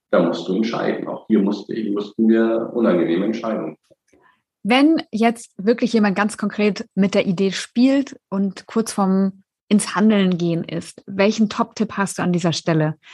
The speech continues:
Speaker 2: Was magst du den HörerInnen noch mitgeben?
Speaker 1: Also das, was ich eben gerade gesagt habe, schau, dass du gute Gesprächspartner hast.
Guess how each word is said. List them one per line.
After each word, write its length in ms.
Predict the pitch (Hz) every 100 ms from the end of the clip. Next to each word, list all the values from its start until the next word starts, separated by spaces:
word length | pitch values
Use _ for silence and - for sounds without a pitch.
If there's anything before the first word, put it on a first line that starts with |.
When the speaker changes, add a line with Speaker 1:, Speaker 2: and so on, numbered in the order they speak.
| -
Speaker 2:
Was 160 | - 185
magst 320 | 196 190 -
du 60 | 190
den 260 | 185 180
HörerInnen 520 | 175 190 175 - 175 165
noch 180 | 165
mitgeben? 520 | 165 160 151 151 160 -
Speaker 1:
Also 260 | 120 113 113
das, 160 | 127
was 140 | 139 110
ich 60 |
eben 180 | 120 113
gerade 240 | - - 87
gesagt 300 | 87 87 87
habe, 280 | - - -
schau, 260 | - 127 -
dass 180 | - -
du 100 | 226
gute 180 | 277
Gesprächspartner 840 | 214 - - 95 - - - -
hast. 20 | -